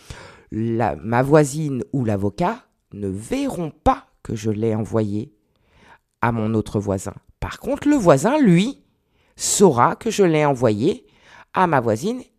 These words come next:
et à mon avocat. Donc, pour la petite histoire, quand on veut envoyer une belle petite histoire ou une blague à tous ses amis, on n'est pas obligé de communiquer l'adresse de chacun. On utilise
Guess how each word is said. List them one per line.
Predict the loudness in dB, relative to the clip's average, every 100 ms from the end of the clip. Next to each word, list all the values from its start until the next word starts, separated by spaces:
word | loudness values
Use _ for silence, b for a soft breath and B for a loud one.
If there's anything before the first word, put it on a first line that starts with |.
| _
et | -4 -2
à |
mon | 0 0
avocat. | 0 0 -2 -4 -10 _ _ _ _ _ _ _ _ _ B B B B _
Donc, | -20 -12
pour | -12
la | -12
petite | -12 -10 -6
histoire, | -6 2 2 2 -2 -14 b b
quand | -12 -6
on | -4
veut | -2 0
envoyer | 2 2 2 2 2 0 -4 _ -18
une | -16
belle | -6 -4 -2
petite | -4 -8 -10
histoire | -10 -8 0 2 4 2 0
ou | -4
une | -4
blague | 0 2 2 0 -6
à | -14 -20 -12
tous | -6
ses | -2 0 2
amis, | 2 0 -2 b b b b -10
on | -6
n'est | -6
pas | -2 -2
obligé | 0 -2
de | -2
communiquer | -4 -4 -6 -6 -4
l'adresse | -4 -4 -4 -6
de | -8
chacun. | -10 -12 -12 -14 -16 B B B -6
On | -2
utilise | -2 -4 -10 -6 -6 -8